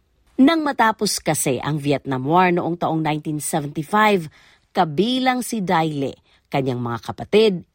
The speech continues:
ina at ilang kaanak sa libu-libong Vietnamese na tumakas sa Vietnam sakay ng barko dahil sa takot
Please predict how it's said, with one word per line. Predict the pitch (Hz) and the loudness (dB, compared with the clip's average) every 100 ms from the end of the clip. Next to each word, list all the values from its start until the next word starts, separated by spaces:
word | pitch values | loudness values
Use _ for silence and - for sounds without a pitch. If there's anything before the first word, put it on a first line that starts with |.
| _ | _
ina | 190 180 254 269 | 0 2 0 0
at | - 240 | 0 -4
ilang | 247 220 208 | -4 -4 -4
kaanak | - 170 156 156 - _ _ _ | -4 -4 -2 -4 -6 _ _ _
sa | - 180 | -6 -2
libu-libong | 147 156 143 143 147 143 131 | 2 0 0 -2 0 -2 -4
Vietnamese | 139 127 123 120 170 254 - - - _ _ 151 | -4 -4 -4 0 0 0 -4 -10 -20 _ _ -4
na | 139 | -4
tumakas | - 117 139 208 214 - 214 | -4 -2 0 2 0 0 0
sa | |
Vietnam | 214 220 226 254 240 - - _ | 0 2 2 2 0 -4 -16 _
sakay | - 262 254 254 | -4 0 2 2
ng | 240 220 | 0 0
barko | 185 190 - 190 - _ | 0 -2 2 0 0 _
dahil | 127 120 110 113 135 131 | -12 -6 -4 -4 -4 -6
sa | 160 - | -8 0
takot | 226 226 220 | 0 2 -2